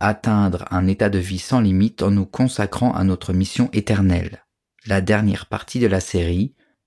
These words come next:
Vers un siècle de la santé, la sagesse qui procure longue vie, bonne fortune et bienfait. Cette partie examine la conception bouddhique de la vie et de la mort en nous appuyant sur plusieurs passages des écrits du Daishonin.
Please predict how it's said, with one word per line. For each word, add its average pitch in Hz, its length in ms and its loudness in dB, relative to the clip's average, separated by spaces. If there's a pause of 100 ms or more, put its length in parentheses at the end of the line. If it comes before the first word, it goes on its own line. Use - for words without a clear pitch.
(120)
Vers 110 240 2
un 107 100 2
siècle 107 460 -2
de 98 100 2
la 92 140 2
santé, - 560 -6 (160)
la 101 160 2
sagesse 104 460 0
qui - 120 -6
procure 90 460 -4
longue 113 260 4
vie, 98 240 -4
bonne 107 220 0
fortune - 420 -2
et 95 120 0
bienfait. 101 560 0 (460)
Cette - 280 -4
partie - 340 -2
examine 120 460 2
la 95 100 2
conception 104 520 -2
bouddhique 104 360 -2
de 98 80 2
la 92 140 2
vie 101 120 0
et 95 40 2
de 95 100 2
la 90 140 0
mort 120 260 2
en 120 60 2
nous 104 240 2
appuyant 98 400 0
sur - 360 -8
plusieurs 107 420 -2
passages 104 520 -2
des 90 180 0
écrits 117 260 -4
du 101 100 0
Daishonin. 90 640 0